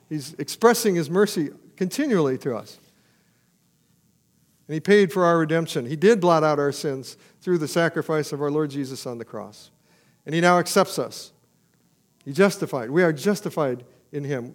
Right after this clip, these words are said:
and through the imputed righteousness of Christ. So may we now come to this table and partake of this communion with the Lord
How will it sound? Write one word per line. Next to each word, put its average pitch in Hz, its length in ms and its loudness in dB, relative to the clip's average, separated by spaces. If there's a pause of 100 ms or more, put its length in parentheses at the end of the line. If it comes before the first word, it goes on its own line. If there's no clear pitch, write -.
and 131 300 -12 (160)
through 196 300 2
the 156 120 -6
imputed 156 360 0
righteousness 143 580 -4
of 113 100 -16
Christ. 107 360 -14 (280)
So - 160 -4
may 208 160 6
we 233 220 2
now 170 240 4
come 196 240 -2
to 185 100 -2
this 147 160 -2
table 135 380 -4 (480)
and 139 100 -12
partake 196 380 2
of 165 80 0
this 185 180 0
communion 175 460 -2
with 185 160 -2
the 175 80 -2
Lord 151 400 0